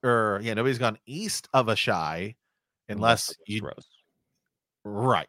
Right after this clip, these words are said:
Speaker 1: unless it is just a circle and it just comes back around. So she would have had to have traveled all the way from Asshai,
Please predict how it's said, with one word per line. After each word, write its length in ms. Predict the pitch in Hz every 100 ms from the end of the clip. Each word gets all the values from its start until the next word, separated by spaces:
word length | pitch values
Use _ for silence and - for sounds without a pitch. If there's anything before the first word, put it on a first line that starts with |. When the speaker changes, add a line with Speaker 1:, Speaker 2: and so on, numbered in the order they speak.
| _ 98
Speaker 1:
unless 340 | 101 101 -
it 120 | 101
is 200 | 95 87
just 260 | - 90 98
a 60 |
circle 360 | - 85 85 85
and 80 | 90
it 40 |
just 180 | 98 -
comes 200 | 85 78
back 220 | 85 80
around. 260 | 78 62 160 - - - -
So 200 | - 165
she 180 | 147 -
would 160 | 285 214
have 80 | 143
had 240 | 151 147
to 60 | 135
have 80 | 123
traveled 300 | 131 113 87
all 260 | 113 196
the 80 | 208
way 160 | 214 185
from 160 | 160
Asshai, 640 | 127 - 113 82 80 98